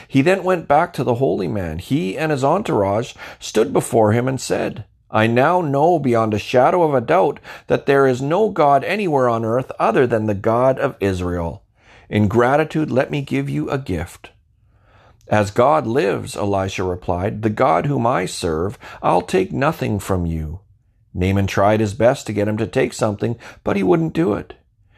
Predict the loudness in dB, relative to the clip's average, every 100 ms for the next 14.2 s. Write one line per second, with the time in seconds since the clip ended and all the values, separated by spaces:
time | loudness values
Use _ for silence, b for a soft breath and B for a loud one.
0 | b b 0 4 6 4 4 0 -2 -2
1 | -6 -4 -4 -2 -2 -2 -4 -4 -4 -4
2 | -2 0 0 2 2 0 -6 -6 -4 0
3 | -2 0 -4 -6 B B B 0 0 2
4 | 2 4 4 4 2 0 0 0 -2 -2
5 | -2 0 0 -2 -2 -2 0 -2 -2 -2
6 | -2 0 0 0 -2 -6 -6 -4 -2 0
7 | -2 -6 B B -6 2 2 4 2 0
8 | 0 2 2 0 0 0 0 0 0 0
9 | 2 2 2 -2 -4 -4 -2 -2 2 4
10 | 2 2 2 2 0 -2 -2 -2 -2 -6
11 | -8 -16 _ _ _ _ _ -4 0 0
12 | 2 2 2 2 0 0 0 0 0 -2
13 | -2 -4 -4 -2 -2 -4 -2 0 0 -2
14 | -8